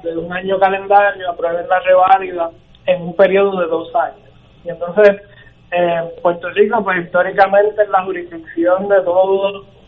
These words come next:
los Estados Unidos con el proceso de reválida más bajo. Y entonces, se nos pone a las escuelas, eh, eh, a las tres, de alguna manera, en una posición de incumplimiento con ese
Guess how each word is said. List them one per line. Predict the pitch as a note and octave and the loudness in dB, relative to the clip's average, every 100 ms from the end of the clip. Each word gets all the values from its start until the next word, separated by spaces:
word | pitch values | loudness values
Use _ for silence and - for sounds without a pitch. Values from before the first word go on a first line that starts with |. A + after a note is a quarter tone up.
| - - | -20 -20
los | F#3 F#3 | -16 -16
Estados | - F#3 G3 G3 | -8 -6 -6 -8
Unidos | G3 G3 G3+ G3 F3+ - - _ - | -8 -6 -4 -4 -4 -12 -20 _ -20
con | - | -20
el | - | -20
proceso | - E3 - | -10 -8 -2
de | - - | -4 -2
reválida | F#3+ C4 - G3+ F#3+ | 2 2 0 -6 -8
más | E3+ F3 F#3 - | -6 -10 -12 -20
bajo. | F3 F#3 F#3+ - - - _ _ _ _ | -4 0 0 -2 -16 -20 _ _ _ _
Y | E3 | -18
entonces, | E3 - - - E3+ E3 E4 - - | -14 -12 -12 -14 -14 -10 -10 -8 0
se | |
nos | G#3+ - - | 2 2 -4
pone | F3 F#3 G3 G3 | -4 -2 0 0
a | G3 G3+ | 0 -2
las | G3+ G#3 | -4 -8
escuelas, | G#3 A3+ A#3 G3+ G3 G3 - D#3+ | -4 0 2 2 0 -2 -16 -20
eh, | - | -20
eh, | D#3+ D#3 _ _ _ _ | -20 -20 _ _ _ _
a | D#3+ | -14
las | D#3 - | -14 -14
tres, | F#3+ A#3 A#3 - _ _ _ | -10 -6 -6 -10 _ _ _
de | F#3 | -14
alguna | F#3 G3+ G3+ | -12 -12 -10
manera, | G3+ G#3 A#3 A3 | -8 -6 -6 -8
en | G3 | -10
una | F3+ F#3 | -12 -12
posición | G3 G3 G3+ G3 G3+ G#3 G#3 G#3 G#3+ G3 | -12 -18 -18 -14 -8 -8 -8 -14 -16 -16
de | F3+ F3 E3+ | -14 -14 -14
incumplimiento | - E3 E3+ E3 E3 E3+ F3 F#3+ | -18 -20 -20 -18 -16 -16 -18 -20
con | F#3+ F3+ F3 | -16 -14 -14
ese | F3 F3+ F#3 | -16 -10 -8